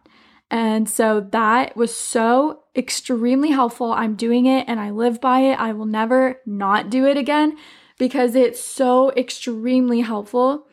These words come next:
I unpacked this apartment in probably two, two and a half days because I was able to know which one was a priority, what was in each box, what box I didn't really have to open until later on, where each box was. Like,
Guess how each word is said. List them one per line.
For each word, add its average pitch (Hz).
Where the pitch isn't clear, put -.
I 247
unpacked 240
this 220
apartment 277
in 220
probably 226
two, 254
two -
and 233
a 247
half 226
days 233
because 254
I 233
was 240
able 247
to 226
know 226
which 220
one 262
was 262
a 294
priority, 220
what 208
was 240
in 269
each 269
box, 214
what 214
box 214
I 220
didn't 202
really 262
have 269
to 294
open 240
until 226
later 226
on, 214
where 226
each 233
box -
was. 311
Like, 240